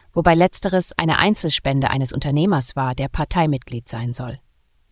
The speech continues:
Laut Linke handelt es sich um die größte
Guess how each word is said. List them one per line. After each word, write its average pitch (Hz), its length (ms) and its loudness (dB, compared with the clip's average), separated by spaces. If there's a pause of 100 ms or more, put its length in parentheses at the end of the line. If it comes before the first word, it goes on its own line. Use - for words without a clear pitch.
(140)
Laut 196 300 4
Linke 247 500 4
handelt 220 380 2
es 202 140 -2
sich - 220 -4
um 175 100 2
die 165 100 0
größte 220 640 2